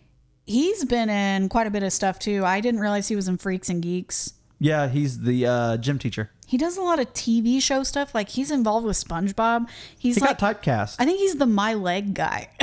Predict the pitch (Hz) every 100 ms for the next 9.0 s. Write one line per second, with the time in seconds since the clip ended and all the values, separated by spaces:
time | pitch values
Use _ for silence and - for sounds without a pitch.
0 | - - - - 294 294 - 233 233 285
1 | 277 277 269 - - - - 311 320 330
2 | 370 403 453 - 240 - 247 262 269 254
3 | 131 131 - - - - - - _ 151
4 | 165 175 139 107 123 113 110 123 - 135
5 | 147 139 123 131 117 131 123 - 120 135
6 | 123 104 104 110 - - - - 262 214
7 | - - - 220 - 220 220 170 156 147
8 | - - 156 170 156 139 139 135 127